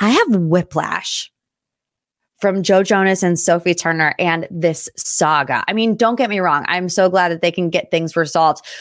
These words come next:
quickly and amicably and move on and be the best parents to their daughters. But it's like,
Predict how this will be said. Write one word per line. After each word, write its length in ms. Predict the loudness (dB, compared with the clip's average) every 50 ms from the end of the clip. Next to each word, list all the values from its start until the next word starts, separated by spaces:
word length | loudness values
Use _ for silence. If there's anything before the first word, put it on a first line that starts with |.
| -20 -18 _
quickly 600 | -2 -2 0 2 4 4 6 6 6 4 4 2
and 160 | 0 0 0 0
amicably 680 | 2 2 2 2 2 2 2 4 4 6 6 4 4 2 0
and 240 | -2 -2 -2 0
move 200 | 2 2 2 4
on 300 | 4 4 4 4 2 2
and 160 | 0 -2 -4 -2
be 60 | -2
the 160 | -2 -2 -2
best 260 | -2 -4 -4 -6 -12 -6
parents 380 | 0 2 2 2 2 0 -2 -2
to 120 | -2 0
their 180 | 2 2 0 2
daughters. 640 | 2 0 0 0 2 2 2 2 2 2 0 -2 -8 -14 -18 -18 -20 -4 _
But 120 | 2 2
it's 180 | 2 2 2 2
like, 260 | 2 4 2 0